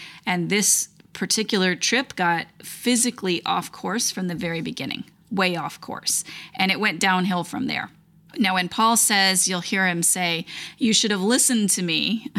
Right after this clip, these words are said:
<laughs> it was probably a lot less about, "I told you so," than about establishing his credibility. He's saying, "Look, I was right before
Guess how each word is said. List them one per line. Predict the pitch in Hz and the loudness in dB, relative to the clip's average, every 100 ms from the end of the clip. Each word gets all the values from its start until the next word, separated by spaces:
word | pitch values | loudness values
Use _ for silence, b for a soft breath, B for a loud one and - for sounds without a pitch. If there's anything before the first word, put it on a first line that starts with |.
| - | -4
<laughs> | - - | -4 0
it | 214 | 2
was | 208 | 0
probably | - 233 220 277 226 208 | 0 0 2 2 0 0
a | 175 | 2
lot | 175 190 - | 2 2 2
less | 185 185 | 0 0
about, | 190 165 160 151 - | -2 0 0 -2 -2
"I | 180 | -2
told | - - 285 220 | -2 0 2 2
you | 170 | 2
so," | 156 - 147 - 254 B B B B B B - | 0 0 -2 -4 -6 B B B B B B 0
than | 226 | 2
about | 240 226 | 4 2
establishing | 196 - 202 220 220 202 | 2 2 0 2 2 2
his | 175 | 0
credibility. | - 175 175 220 175 160 | 0 -2 0 0 0 -2
He's | 165 - | -2 -2
saying, | 76 71 | -2 -2
"Look, | 170 220 - - - - | 0 0 -2 -10 -14 -2
I | 160 185 | 0 2
was | 190 202 185 | 2 0 0
right | 180 180 - | 0 0 -2
before | 208 - - 90 87 277 | -4 -2 -6 -4 -2 -4